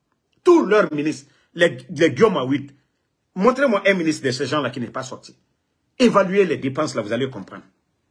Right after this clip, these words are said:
Ça coûte combien à l'État ? Les hôtels où ils viennent loger ici. Des dépenses inutiles pendant la transition. C'est flanqué que vous, vous allez développer le pays.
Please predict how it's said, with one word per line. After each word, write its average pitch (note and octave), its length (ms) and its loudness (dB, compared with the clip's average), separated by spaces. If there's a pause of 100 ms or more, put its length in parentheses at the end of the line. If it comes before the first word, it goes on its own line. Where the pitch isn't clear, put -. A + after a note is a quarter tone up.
(520)
Ça - 140 -8
coûte - 200 -6
combien C#3 380 0
à G2+ 80 -14
l'État ? F#2+ 320 -16 (560)
Les D3 240 2
hôtels F#3+ 320 0
où G3 100 0
ils D3+ 80 -2
viennent C3+ 220 -2
loger A2 240 -8
ici. - 240 -16 (460)
Des D#3+ 160 2
dépenses F#3 480 2
inutiles C3 420 -2
pendant C3+ 220 2
la A#2+ 100 0
transition. A2+ 520 -6 (1160)
C'est - 160 -12
flanqué A2 380 -6
que B2 100 -10
vous, A2 180 -4
vous A2+ 360 -6
allez G2+ 160 -4
développer F#2 420 -10
le F2+ 80 -8
pays. E2+ 240 -18